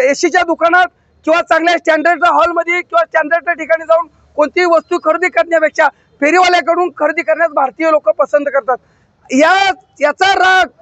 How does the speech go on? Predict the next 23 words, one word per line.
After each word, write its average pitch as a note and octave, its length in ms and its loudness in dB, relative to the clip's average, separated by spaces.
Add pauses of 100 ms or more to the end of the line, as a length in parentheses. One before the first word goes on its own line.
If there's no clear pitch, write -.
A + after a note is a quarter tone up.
(160)
मला E4 140 2
वाटतं F4 200 -2
या F#4+ 160 2
आयुक्त E4+ 320 -2
साहेबांना E4 440 0
आहे. - 400 -14
त्यांनी F#4+ 360 0
फेरीवाल्यांच्यावरच F4+ 1160 0
इथं F4 180 -4
आव E4+ 340 2
आणलं E4 240 0
आहे, F#4 140 2 (300)
कारण E4 200 0
त्यांना D#4+ 380 0
लवकर E4 340 0
या F4 80 2
फेरीवाल्यांच्यावर D#4+ 680 -2
बंदी D#4 300 0
आणून D#4+ 340 0
त्यांचे D4 520 -4
परवाने E4 440 2
रद्द E4 220 0
करून, C#4 380 -2